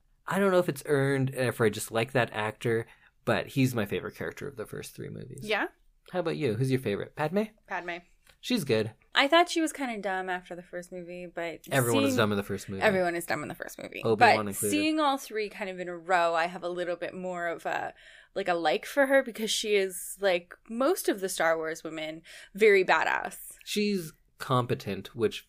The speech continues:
Speaker 1: few people are in this movie.
Speaker 2: Yes.
Speaker 1: <laughs>
Speaker 2: I think I'm just liking the fact that she's not some dumb princess.
Speaker 1: In that big battle with Anakin and Obi-Wan that, like,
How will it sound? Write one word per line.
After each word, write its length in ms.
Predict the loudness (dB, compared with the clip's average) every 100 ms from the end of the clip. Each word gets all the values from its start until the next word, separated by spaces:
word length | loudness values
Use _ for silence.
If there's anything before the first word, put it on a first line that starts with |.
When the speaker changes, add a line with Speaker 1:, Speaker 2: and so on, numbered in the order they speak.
| _
Speaker 1:
few 180 | -4 -4
people 300 | -4 -4 -2
are 120 | -2
in 100 | -4
this 160 | -8 -12
movie. 160 | -16 0
Speaker 2:
Yes. 400 | 0 0 -6 -2
Speaker 1:
<laughs> 1040 | 0 0 -6 -6 -12 -16 -20 _ _ _
Speaker 2:
I 100 | 2
think 180 | 2 4
I'm 140 | 2 2
just 240 | -6 -10 -20 -20 _
liking 420 | 4 4 4 -4
the 80 | -4
fact 280 | 0 -2 -2
that 100 | -8
she's 220 | -6 -4
not 260 | -2 -4 -6
some 320 | -8 -4 -4 -6
dumb 260 | -14 -14
princess. 680 | -16 -14 -10 -10 -10 -16 -18 _ 4
Speaker 1:
In 220 | 6 6
that 280 | 4 2 4
big 380 | 6 6 2 2
battle 440 | 2 4 4 4
with 240 | 2 0 0
Anakin 520 | 0 0 0 0 0
and 100 | 2
Obi-Wan 680 | 2 2 -4 -4 -6 -4 -2
that, 160 | 0
like, 260 | -2 -6